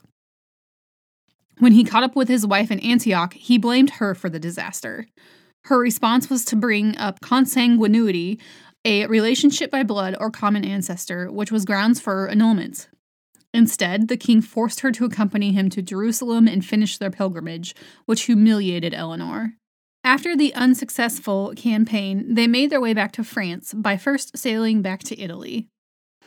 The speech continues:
They traveled on separate ships, were attacked by Byzantines, and blown off course for two months.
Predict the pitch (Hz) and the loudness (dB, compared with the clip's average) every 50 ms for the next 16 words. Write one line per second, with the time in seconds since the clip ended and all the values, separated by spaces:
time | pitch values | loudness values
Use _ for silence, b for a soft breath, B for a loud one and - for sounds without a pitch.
0 | b b b b b 247 240 247 - - 240 226 233 233 226 - 220 220 220 - | b b b b b 0 0 0 2 2 2 2 2 0 0 0 2 0 0 0
1 | - 247 247 233 233 202 - - - 196 190 208 - - - - b b b b | 0 -2 -2 -2 -4 -6 -6 -6 -6 -6 -8 -8 -8 -8 -10 -10 b b b b
2 | b b b 240 233 233 226 - 262 269 285 - 302 262 226 208 220 202 240 220 | b b b -4 -2 -2 -2 0 0 0 0 0 0 2 2 4 4 4 4 2
3 | 196 - 240 214 208 208 214 214 - 208 208 202 202 214 233 247 254 233 233 - | 2 2 2 2 4 4 4 2 2 2 0 0 2 2 2 4 2 2 0 -4
4 | - - 220 208 214 214 - - - 226 - - - 220 208 202 190 175 - - | -6 -4 -4 -2 -2 -4 -6 -6 -6 -8 -6 -4 -2 0 0 0 0 -2 -6 -12
5 | - - - - - - | -14 -12 -12 -12 -12 -12